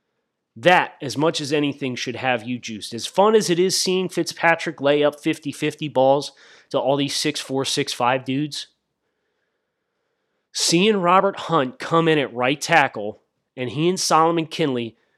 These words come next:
beat the tar out of guys on the line of scrimmage sure was fun. And when the time comes for Austin Jackson to get back into the fray,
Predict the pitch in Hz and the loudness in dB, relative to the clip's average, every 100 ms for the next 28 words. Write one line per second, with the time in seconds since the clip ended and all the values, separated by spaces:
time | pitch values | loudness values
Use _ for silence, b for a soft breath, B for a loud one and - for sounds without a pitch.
0 | _ - 113 170 185 180 - - 160 127 | _ -20 -2 -2 0 -2 -2 4 4 4
1 | 110 113 110 110 110 - 135 117 110 117 | 2 -2 -4 -4 -4 -8 -8 -6 -2 0
2 | 139 - 147 120 104 - - _ _ _ | -2 -2 -2 -4 -4 -10 -16 _ _ _
3 | - - 143 143 131 131 127 - 107 78 | -12 -6 -2 0 4 2 2 -2 -6 -6
4 | _ _ _ _ _ _ _ _ _ _ | _ _ _ _ _ _ _ _ _ _
5 | _ _ _ - 143 131 120 - 165 180 | _ _ _ -4 -2 -2 -2 0 4 4
6 | 202 190 196 202 220 - 151 143 160 160 | 2 4 4 4 0 -2 -2 4 4 2
7 | 165 143 139 151 151 185 175 127 135 131 | -2 0 4 4 2 -4 -6 -6 -4 -2
8 | 139 139 - 147 143 123 - 143 147 170 | 0 0 0 -2 -2 -4 -4 2 4 2
9 | 185 | -2